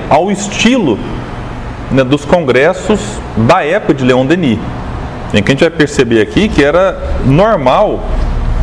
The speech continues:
É, você ter na tribuna não só, porque aqui era congresso espiritualista, in-, inclusive, né? Você ter na tribuna não só espíritas ou não só rosacruzistas, mas você tinha ali,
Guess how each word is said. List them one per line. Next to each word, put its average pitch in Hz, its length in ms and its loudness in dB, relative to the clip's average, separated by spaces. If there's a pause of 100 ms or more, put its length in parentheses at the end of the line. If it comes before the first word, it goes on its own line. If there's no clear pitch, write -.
(380)
É, 120 240 4 (460)
você 131 180 2
ter 190 140 0
na 208 80 2
tribuna 180 500 0
não 190 220 2
só, 180 260 2
porque 180 140 -4
aqui - 100 0
era 185 140 2
congresso 170 380 0
espiritualista, 190 760 0
in-, 101 120 -2 (340)
inclusive, 104 500 2
né? 113 140 2 (800)
Você - 120 4
ter 175 140 0
na 208 80 2
tribuna 143 680 0 (220)
não 190 240 4
só 180 800 0
espíritas 139 640 0
ou 127 80 2
não 151 180 2
só 147 640 0 (220)
rosacruzistas, 131 840 2
mas 110 140 2
você - 120 2
tinha 190 260 0
ali, 208 280 -2